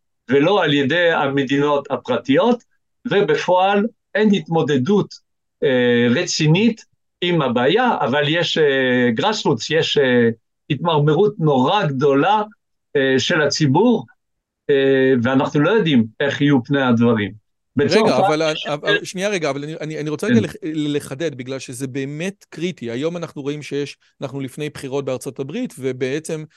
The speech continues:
Speaker 2: עכשיו עושה רושם שגם הצד הדמוקרטי וגם הצד הרפובליקני, אה, אה, נלחמים מי אומר דברים יותר טובים בעד ישראל. פה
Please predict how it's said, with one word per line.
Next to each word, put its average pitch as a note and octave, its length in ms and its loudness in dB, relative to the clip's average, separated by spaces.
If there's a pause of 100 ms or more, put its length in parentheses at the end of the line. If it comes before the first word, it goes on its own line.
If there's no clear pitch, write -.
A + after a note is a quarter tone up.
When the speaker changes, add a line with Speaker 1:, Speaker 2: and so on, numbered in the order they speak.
(160)
Speaker 2:
עכשיו C#3+ 220 -6
עושה D3+ 260 -4
רושם D#3 360 -8
שגם C3 720 -6
הצד D#3 200 -6
הדמוקרטי C#3 640 -8
וגם B2+ 240 -10
הצד C#3+ 220 -8
הרפובליקני, C3+ 680 -8 (480)
אה, C3 300 -4
אה, B2 400 -8 (380)
נלחמים D3 640 -8
מי D#3+ 200 -8
אומר F3 240 -6
דברים D3+ 320 -8
יותר C#3+ 220 -6
טובים C3 320 -8
בעד B2 220 -2
ישראל. B2+ 520 -6 (480)
פה A#3+ 320 -2